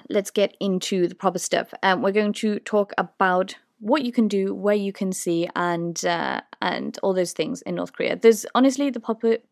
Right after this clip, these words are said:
possibilities are endless, from kayaking on the Taedong-gang, which, um, me and Mister Lee did in summer twenty nineteen, good fun but very tiring, um, to, you know, things like going across the whole country on the train, not on the bus, would not recommend that.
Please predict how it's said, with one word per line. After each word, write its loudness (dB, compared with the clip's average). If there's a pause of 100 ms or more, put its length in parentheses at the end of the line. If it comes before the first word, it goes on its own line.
(120)
possibilities 0
are -2
endless, 0 (340)
from 4
kayaking 0
on -6
the -4
Taedong-gang, -4 (300)
which, -4
um, -2
me -2
and -4
Mister -6
Lee 0
did 4
in 0
summer -4
twenty -4
nineteen, 0
good -4
fun -4
but -4
very -4
tiring, -2 (280)
um, 4
to, -4
you -2
know, 2
things -2
like -4
going -2
across -8
the -4
whole 0
country -6
on -6
the -6
train, -4 (420)
not -2
on -4
the -4
bus, -4 (140)
would -6
not -8
recommend -6
that. -2